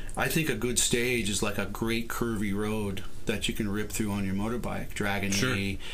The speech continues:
Speaker 1: There's straightaways, there's curves, there's heartbreaking zones, and all of our targets, um, we don't just lay it out. Every shot is considered in context of the shot before it and the shot after it.
Speaker 2: Okay.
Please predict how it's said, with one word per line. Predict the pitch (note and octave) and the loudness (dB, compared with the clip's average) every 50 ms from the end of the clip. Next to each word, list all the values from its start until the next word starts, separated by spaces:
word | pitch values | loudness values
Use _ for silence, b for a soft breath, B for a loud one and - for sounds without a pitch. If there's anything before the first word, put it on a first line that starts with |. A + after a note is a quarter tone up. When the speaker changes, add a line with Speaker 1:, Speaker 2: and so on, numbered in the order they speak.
| B B B B B B | B B B B B B
Speaker 1:
There's | - A2 G2 - | -2 0 2 2
straightaways, | - - A2+ A2+ A2+ A2+ A2 A2+ A2 A2 G#2+ - | 2 2 2 2 2 2 0 0 0 0 0 0
there's | G#2+ G#2 F#2+ | 0 0 0
curves, | - - - A#2 A2 A2 A2 A#2 - - | 0 0 2 2 2 2 2 2 2 0
there's | G#2+ G2+ - | 0 2 2
heartbreaking | A#2 A2 A2 F#2+ A#2 A2+ G#2+ - G#2 G#2 | 2 2 2 2 0 0 0 0 0 0
zones, | G2 G#2 - G#2 G#2+ G#2+ - - - B B B B B B B | 0 0 0 0 2 2 2 2 2 B B B B B B B
and | B2 A#2 A#2 A2+ A2 A2 - - | 0 2 2 2 2 2 2 2
all | A#2 B2 D3+ D#3+ D#3+ | 2 2 2 2 2
of | B2 | 2
our | B2 A#2+ A#2 A2+ | 0 0 0 2
targets, | - - A#2 A#2+ B2 A#2 A2 G#2+ G#2+ - - - - - - - | 2 2 2 2 2 2 0 0 0 2 2 2 2 2 0 0
um, | A#2 G#2 G2+ G#2 G#2 A2+ | -2 0 0 0 0 0
we | A#2+ B2 | 0 2
don't | C#3 D#3 C#3+ | 2 2 2
just | C#3+ C3+ - | 2 2 2
lay | B2+ A#2 | 2 2
it | A2 G#2+ | 2 2
out. | A2+ A#2+ A#2+ A2 G#2+ - - | 2 2 2 2 2 2 2
Every | B2+ A#2+ B2 B2 C#3+ D3 | 2 0 0 0 0 0
shot | C#3 - - C3+ A#2 A#2 A#2+ A#2 G#2+ | 2 2 2 2 2 2 2 0 0
is | G2 - | 0 0
considered | - - A2+ A2 - C3+ A#2+ A#2+ G2+ | 0 0 0 2 2 2 2 0 0
in | G#2 G2+ | 0 0
context | - - A#2 A2+ A#2 A2 A#2+ A2+ - - | 0 0 0 0 0 0 0 0 0 0
of | A2 | 0
the | G2+ G#2 | 0 0
shot | - - A#2 G#2+ G2+ G#2 | 0 2 2 2 0 0
before | A2+ - - - A#2 A2 A2 A2 | 0 -2 0 0 0 0 0 0
it | - - | 0 0
and | - G#2+ G#2 G#2 | 0 0 0 0
the | G#2 | 2
shot | - - A2 G2+ F#2+ | 2 2 2 0 0
after | G2+ G2+ G2+ G2+ - - F#2 D#2+ | 0 0 0 0 0 0 -2 0
it. | - - | 0 0
Speaker 2:
Okay. | - G2+ - A2+ G#2 | 0 2 2 0 0